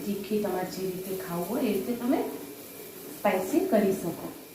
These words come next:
મારે કાશ્મીરી મરચું ને એટલે વધારે લાલ લાગે, બાકી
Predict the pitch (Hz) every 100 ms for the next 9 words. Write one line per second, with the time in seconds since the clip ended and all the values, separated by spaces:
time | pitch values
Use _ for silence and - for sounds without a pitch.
0 | - - - - - - - - - -
1 | - - - - - - - 226 208 208
2 | 190 226 226 233 220 214 - 330 277 208
3 | 208 202 202 196 190 185 - 180 - 311
4 | 415 214 - 330